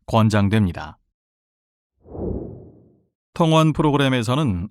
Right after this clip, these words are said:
운동 부하 검사를 실시한 후 검사 결과에 따라 맞춤형 운동 처방을 받고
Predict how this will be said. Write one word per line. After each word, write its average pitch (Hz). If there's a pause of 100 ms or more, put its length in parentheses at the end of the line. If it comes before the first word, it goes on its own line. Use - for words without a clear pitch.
운동 147
부하 147
검사를 104
실시한 113
후 92 (320)
검사 120
결과에 117
따라 101 (320)
맞춤형 113
운동 127
처방을 113
받고 101